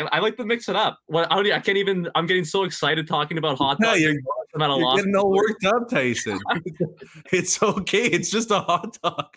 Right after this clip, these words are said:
Speaker 2: <laughs> man. What the, I, I don't even, <laughs> so fried onion, cheese,
Speaker 1: <laughs>
Speaker 2: pickle?
Speaker 1: Yeah.
Speaker 2: What do you
Speaker 1: Just
Speaker 2: mean,
Speaker 1: need a
Speaker 2: yeah,
Speaker 1: little
Speaker 2: like it's like a normal thing? I,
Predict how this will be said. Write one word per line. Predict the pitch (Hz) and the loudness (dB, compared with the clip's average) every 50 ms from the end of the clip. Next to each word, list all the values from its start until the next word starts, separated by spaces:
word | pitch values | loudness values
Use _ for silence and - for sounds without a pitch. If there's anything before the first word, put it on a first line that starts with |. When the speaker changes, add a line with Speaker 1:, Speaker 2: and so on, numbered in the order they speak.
| _ | _
Speaker 2:
<laughs> | 147 147 | -18 -10
man. | - - - - 143 - - _ _ 160 - 185 202 - | -10 -10 -8 -8 -10 -12 -12 _ _ -20 -20 -20 -20 -6
What | - 202 247 233 | -4 -2 -2 0
the, | 302 294 247 202 - - - - - | 0 0 0 0 -4 -8 -18 -8 -4
I, | - 165 175 - - 185 | -4 -4 -2 -2 0 0
I | 220 | 2
don't | 220 220 226 285 | 2 2 2 2
even, | - - - 440 415 440 - - | 2 2 0 0 -2 -2 -8 -16
<laughs> | _ _ - | _ _ -8
so | - - 208 202 202 202 196 | -4 -2 0 0 0 0 -2
fried | 170 - - 175 185 208 233 240 220 | -4 -4 0 2 4 4 4 2 2
onion, | 160 165 185 196 196 190 185 170 165 165 170 175 170 160 - _ _ _ _ _ | 0 0 0 0 0 0 0 0 0 -2 -4 -8 -12 -16 -18 _ _ _ _ _
cheese, | - - - - 208 202 202 202 202 202 196 196 196 190 175 - - - _ _ _ _ _ | -10 -8 -6 -4 -2 -2 -2 -2 -2 -4 -4 -6 -6 -8 -10 -12 -12 -14 _ _ _ _ _
Speaker 1:
<laughs> | 339 339 - 233 254 | -6 -4 -4 -4 -2
Speaker 2:
pickle? | 190 170 180 - 208 220 254 320 381 359 - - _ _ _ _ _ _ _ - 160 - _ _ _ _ _ _ _ _ _ - | -2 -2 -2 0 0 0 0 0 -2 -4 -4 -10 _ _ _ _ _ _ _ -20 -20 -20 _ _ _ _ _ _ _ _ _ -6
Speaker 1:
Yeah. | - 233 294 359 262 151 113 95 - - _ _ _ _ _ _ _ _ _ _ _ _ _ | -4 -2 0 2 2 2 0 0 -4 -6 _ _ _ _ _ _ _ _ _ _ _ _ _
Speaker 2:
What | - - | -2 0
do | 339 | 2
you | 359 370 320 | 2 2 2
Speaker 1:
Just | |
Speaker 2:
mean, | 190 170 | 4 4
Speaker 1:
need | 151 175 | 4 4
a | 175 | 4
Speaker 2:
yeah, | 170 | 2
Speaker 1:
little | 156 151 151 156 | 2 2 2 0
Speaker 2:
like | 160 160 | 0 0
it's | 170 165 165 - | -2 -2 -2 0
like | 185 165 160 151 | 0 0 2 2
a | 160 160 | 0 2
normal | 160 160 165 165 156 151 147 143 | 2 2 2 2 2 0 0 -2
thing? | 175 220 165 147 127 123 | -2 0 0 2 2 2
I, | 120 131 156 196 | 2 2 0 0